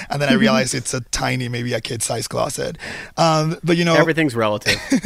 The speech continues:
Speaker 1: <laughs> But, you know, we're in self-quarantine, uh, working from home. The whole state, it's pretty much working from home at this point.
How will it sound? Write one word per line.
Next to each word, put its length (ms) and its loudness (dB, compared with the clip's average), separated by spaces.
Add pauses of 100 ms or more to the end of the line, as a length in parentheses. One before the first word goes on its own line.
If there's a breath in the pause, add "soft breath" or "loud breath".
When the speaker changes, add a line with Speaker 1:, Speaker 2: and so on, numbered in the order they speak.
(120)
Speaker 1:
<laughs> 360 -2
But, 160 0
you 120 -2
know, 180 4
we're 220 6
in 160 2
self-quarantine, 760 0
uh, 220 2
working 340 0
from 200 -2
home. 420 0
The 180 -2
whole 220 4
state, 400 0
it's 140 0
pretty 180 -2
much 240 0
working 320 -2
from 200 -4
home 240 0
at 120 -4
this 220 -2
point. 440 -2